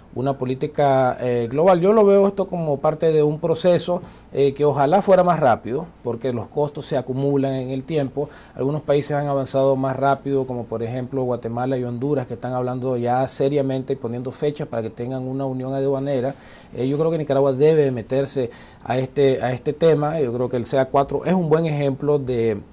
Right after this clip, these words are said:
de, de unión entre los países, y ya la unión aduanera, que además es una condición con el Tratado de Asociación de, con, con Europa, eh,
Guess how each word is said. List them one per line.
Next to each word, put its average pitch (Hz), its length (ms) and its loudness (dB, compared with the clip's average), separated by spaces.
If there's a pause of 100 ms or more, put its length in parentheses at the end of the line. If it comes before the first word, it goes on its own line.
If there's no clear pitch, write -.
(140)
de, 120 540 -2
de 131 100 2
unión 156 600 2 (260)
entre 127 300 -4
los 131 140 -2
países, 151 500 0 (320)
y 135 120 -4
ya 143 120 6
la 151 60 4
unión 143 240 0
aduanera, 139 680 2
que - 80 -4
además 127 300 2
es 147 60 2
una 131 180 0
condición 123 520 -4
con 113 180 -10
el 101 160 -8 (180)
Tratado 110 460 -8
de 120 80 -8
Asociación 117 580 -6
de, 104 260 -4
con, 110 200 -6
con 127 180 -4
Europa, 139 480 2 (300)
eh, 131 340 0